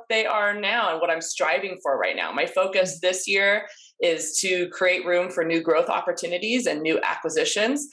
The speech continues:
Speaker 1: but at the same time to really focus on delegate and elevate, really focus on delegating the things that I either don't like to do or is just not a good use of my time. Um, but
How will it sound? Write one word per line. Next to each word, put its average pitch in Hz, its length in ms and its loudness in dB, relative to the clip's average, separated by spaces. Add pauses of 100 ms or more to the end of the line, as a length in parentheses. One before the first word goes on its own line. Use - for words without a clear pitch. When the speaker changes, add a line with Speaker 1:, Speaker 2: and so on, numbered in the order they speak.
(240)
Speaker 1:
but 196 100 2
at 185 140 2
the 175 80 2
same 202 260 -2
time 170 260 -2
to 147 140 0
really 196 360 0
focus 165 600 0
on 151 380 -2
delegate 160 460 2
and 147 100 -6
elevate, 117 580 -2
really 170 220 0
focus 165 460 0
on 151 240 -2 (320)
delegating 175 540 2
the 160 80 2
things 151 480 -4
that 127 320 2
I 156 340 -4
either 160 260 -2
don't 160 220 2
like 160 200 0
to 165 80 -10
do 160 280 0
or - 140 2
is 147 120 -2
just 151 220 -2
not 156 200 2
a 151 40 -2
good 151 300 0 (360)
use 180 240 0
of 180 100 2
my 151 160 0
time. 165 500 0 (300)
Um, 247 240 0
but 202 200 2